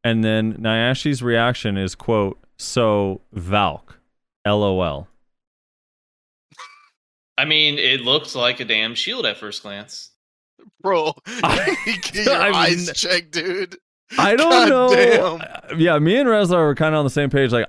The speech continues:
Speaker 1: I do not see, I, okay, a spear, I guess, kinda, but it's not like a Lancia at all. If you look where her hand is on the spear, it's almost equally as long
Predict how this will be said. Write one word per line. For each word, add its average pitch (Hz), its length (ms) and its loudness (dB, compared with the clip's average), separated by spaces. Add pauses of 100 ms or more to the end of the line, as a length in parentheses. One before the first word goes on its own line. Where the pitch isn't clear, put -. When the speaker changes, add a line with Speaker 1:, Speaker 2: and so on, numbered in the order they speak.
(120)
Speaker 1:
I 202 260 2
do 147 240 2
not 117 540 2
see, 117 420 -2
I, 147 140 2
okay, 135 420 0 (200)
a 135 140 2
spear, 202 880 0
I 139 140 0 (140)
guess, 165 360 2
kinda, 120 540 -2
but 107 140 0
it's 123 160 -2
not 180 180 2
like 190 160 0
a 131 80 0
Lancia 107 720 -2
at 107 280 -4
all. 95 360 0
If 104 140 -4
you 127 100 0
look 156 280 0
where 175 160 2
her 135 160 0
hand 127 320 -2
is 117 120 -2
on 113 120 0
the 104 100 -2
spear, 113 440 0 (300)
it's 107 140 -2
almost 170 340 0
equally 135 360 0
as 110 120 0
long 104 560 0